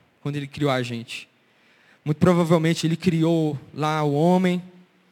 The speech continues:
depois ele criou a mulher pra que não viva só.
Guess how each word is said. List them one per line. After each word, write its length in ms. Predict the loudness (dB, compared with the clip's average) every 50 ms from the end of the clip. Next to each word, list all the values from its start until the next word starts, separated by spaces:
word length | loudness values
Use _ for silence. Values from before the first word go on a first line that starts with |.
| _ _ _ _
depois 240 | -12 -10 -8 -4 -4
ele 140 | -2 -4 -4
criou 480 | -4 0 2 4 4 4 2 0 -2 -8
a 80 | -8
mulher 460 | -6 -6 -4 0 2 2 4 4 2
pra 140 | 0 -2 -6
que 100 | -4 -4
não 140 | -4 -2 -2
viva 220 | -2 -2 -2 -4
só. 380 | -6 -6 -6 -4 -4 -4 -4 -6